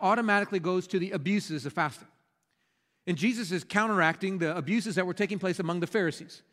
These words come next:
The Pharisees were known for their fasting two days a week. They did twenty-four hour fasts. So they had a very regular practice of going without food to seek God in prayer. But what happened to the Pharisees over time is it started to shift away from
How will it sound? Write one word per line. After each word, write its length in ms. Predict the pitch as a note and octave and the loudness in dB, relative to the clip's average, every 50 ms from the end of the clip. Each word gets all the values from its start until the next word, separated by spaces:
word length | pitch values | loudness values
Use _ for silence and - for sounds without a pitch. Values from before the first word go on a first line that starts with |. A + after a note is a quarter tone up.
| _ _ _ _ _ | _ _ _ _ _
The 80 | _ F#3+ | _ -4
Pharisees 580 | - - A#3+ C4+ C#4 G#3+ - G3 G3 G#3+ F3 E3+ | 0 2 2 2 2 0 0 0 0 0 0 -2
were 100 | F3+ F3 | -2 0
known 520 | E3+ E3 F3 G3+ A3+ G#3+ G3+ F#3+ F#3+ F#3 | 0 2 2 4 4 4 4 4 2 -2
for 160 | - - F#3 | -2 -4 -2
their 140 | D#3 E3+ E3+ | 0 0 -2
fasting 500 | D#3+ - F#3 E3 E3+ D#3+ - G3 F#3 F3 - | 0 2 4 4 4 2 0 -6 -6 -6 -2
two 160 | - B3 C4 | 2 2 4
days 240 | C4+ C4 C4 B3+ F3 | 4 4 2 2 0
a 60 | A3 | -2
week. 400 | G3 F#3+ A#3 F3+ - - - - _ _ _ | 0 0 0 -2 -2 -4 -18 -20 _ _ _
They 100 | - G3 | 0 2
did 160 | E3+ F#3+ D#3+ | 2 2 -2
twenty-four 380 | - - G#3 A3 G#3+ - G#3+ G#3 | -2 -4 -2 -2 0 0 0 0
hour 180 | F#3+ F3 D#3+ D#3 | 2 2 0 0
fasts. 580 | - F3+ D3 B2+ - - - - - - - _ _ _ _ _ _ _ _ _ _ _ | -2 -2 -4 -4 -6 -16 -20 -20 -20 -20 -20 _ _ _ _ _ _ _ _ _ _ _
So 120 | - G3 | -2 2
they 120 | E3+ G3+ | 4 4
had 160 | A3 G#3+ G3+ G3 | 4 4 2 2
a 140 | F#3 E3+ | 2 0
very 520 | D3+ C3+ B2+ B2+ F#3 G#3+ A#3 A#3+ B3 B3 A3+ | 0 0 0 2 2 4 4 4 2 0 0
regular 500 | F3+ F3 G3+ A3 F3 G#3 G3+ F#3 F3+ E3+ | 2 2 2 2 2 0 0 0 0 -2
practice 600 | - - G3+ G3+ F3+ - - D3+ C#3+ - - - - _ _ _ _ - - | -2 2 2 2 2 0 -4 -4 -4 -6 -10 -16 -20 _ _ _ _ -4 -4
of 120 | E3+ C#3 | -4 0
going 360 | C#3+ G3+ G3+ G3 F3 D#3+ C#3+ | 2 2 2 2 0 0 0
without 380 | E3 F3+ E3+ F#3+ F#3 F#3+ F#3 F#3 | 0 2 4 4 2 2 0 -2
food 420 | - G#3+ G3+ E3 C#3+ C#3+ D#3 D#3+ - - _ _ _ _ _ | 0 2 4 4 4 4 0 -2 -8 -16 _ _ _ _ _
to 80 | - F3 | -10 -8
seek 320 | D3 - - A3 A3+ - | -8 -4 -4 -4 -4 -4
God 280 | D#3+ D3 F3 E3 E3 E3 | -2 0 2 2 2 0
in 180 | F3+ F#3 D3 C3+ | -2 -8 -8 -6
prayer. 260 | - E3 C3+ A2+ - - _ _ _ _ _ _ _ _ _ _ _ _ _ _ _ _ _ _ _ _ | -6 -6 -6 -6 -8 -14 _ _ _ _ _ _ _ _ _ _ _ _ _ _ _ _ _ _ _ _
But 120 | - A3 A3 | 0 2 4
what 140 | F#3+ F#3 E3+ | 4 2 4
happened 380 | D3+ B3 D4+ G3 - G#3 G3 | 4 2 2 2 2 0 0
to 60 | E3 | 2
the 100 | F3+ E3 | -2 -2
Pharisees 420 | D#3+ - F#3+ E3+ F3+ F3 - G#3 F#3 | 0 2 2 2 2 0 -2 0 0
over 160 | F#3 D#3 E3+ | 0 0 -2
time 360 | - - A#3+ B3+ G#3+ F3+ E3+ | 0 0 0 2 2 0 0
is 100 | E3 C#3+ | 0 0
it 200 | F#3+ G#3+ - F#3+ | -2 -4 -4 -12
started 260 | - - A#3 A3 G3 | -4 -4 -2 -2 -2
to 40 | E3+ | -4
shift 340 | E3 - - C4 C4 - - | -6 -4 -2 -2 -2 0 0
away 240 | A3 F#3+ G3 G3+ G#3 | 2 2 4 4 2
from 240 | G3+ - F3+ D3+ | 2 0 -6 -8